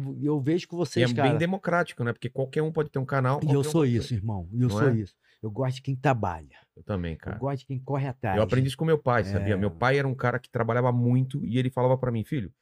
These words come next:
Speaker 2: se você trabalhar muito, muito, você pode até demorar mais, cara, mas vai vir o reconhecimento." Porque, cara, não, nada resiste ao trabalho, ele falava, cara. Nada, assim. Claro que tem gente que tem mais dificuldade, tem gente que tem menos dificuldade. Mas, cara,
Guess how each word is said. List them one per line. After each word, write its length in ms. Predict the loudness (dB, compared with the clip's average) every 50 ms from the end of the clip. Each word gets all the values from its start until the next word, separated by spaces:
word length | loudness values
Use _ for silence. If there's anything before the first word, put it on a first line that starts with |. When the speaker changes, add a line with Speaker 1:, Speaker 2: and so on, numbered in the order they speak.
| _ _ _
Speaker 2:
se 80 | -8 -4
você 100 | -4 -2
trabalhar 320 | 0 0 2 2 2 2 4
muito, 380 | 4 4 4 2 0 0 0
muito, 400 | 2 2 2 2 0 -2 -6 -18 -20 _ _ _ _ _ _ _
você 100 | -10 -4
pode 220 | 0 0 2 2
até 160 | 2 2 2
demorar 320 | 0 2 4 4 4 4 4
mais, 300 | 2 2 4 2 2 2
cara, 160 | 0 -2 0
mas 220 | 0 0 -2 -4 -8 _ _ -20 -6
vai 240 | 0 2 4 4 4
vir 260 | 2 2 0 2 2
o 40 | 2
reconhecimento." 640 | 2 2 0 -2 -4 -4 -4 -6 -6 -6 -8 _
Porque, 180 | -16 -14 -10 -4
cara, 340 | -2 0 0 0 -2 -4 _ _ _ _ _ _ _ _ _ _ _ -18 -10 -4
não, 120 | -2 -2 0
nada 500 | 2 2 2 2 2 4 2 2 0 0 -8 _ _ _ _ 0
resiste 360 | 2 2 2 2 -2 -2 -4
ao 40 | -4
trabalho, 400 | -2 -2 -4 -4 -4 -8 -10 -12
ele 60 | -14 -14
falava, 300 | -14 -14 -14 -16 -18 -20 _
cara. 180 | _ -20 -20 -16 -10
Nada, 400 | -6 -2 -2 -2 -2 -2 -6 -10
assim. 180 | -16 _ _ -20 _ _
Claro 240 | 0 2 2 2 0
que 80 | -2 -2
tem 220 | 0 0 2 2
gente 220 | 0 -2 -6 -6
que 60 | -4 -4
tem 100 | -2 -2
mais 160 | -2 -2 -4
dificuldade, 460 | -8 _ -8 -4 0 0 0 0 0
tem 160 | -2 -4 -4
gente 180 | -4 -6 -8 -10
que 100 | -14 -10
tem 140 | -6 -4 -2
menos 240 | -2 -2 -2 -4
dificuldade. 380 | -6 -10 -10 -8 -6 -6 -6 -8 _ _ _ _ _ -8
Mas, 200 | -6 -6 -4 -4
cara, 260 | -2 -2 -2 -2